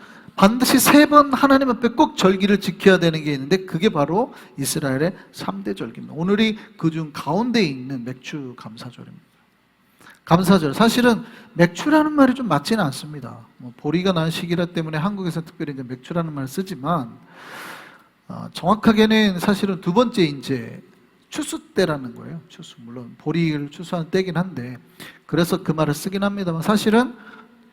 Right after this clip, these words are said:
추수감사절, 우리가 가을에 쓰는 추수감사절 표현처럼 추수감사절이라고 쓰는 게 맞습니다. 원래는 추수감사절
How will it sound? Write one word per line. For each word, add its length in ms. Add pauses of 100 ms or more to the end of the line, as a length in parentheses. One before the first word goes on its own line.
(380)
추수감사절, 920
우리가 240
가을에 320
쓰는 280
추수감사절 720
표현처럼 560 (200)
추수감사절이라고 880
쓰는 240
게 80
맞습니다. 520
원래는 340 (360)
추수감사절 840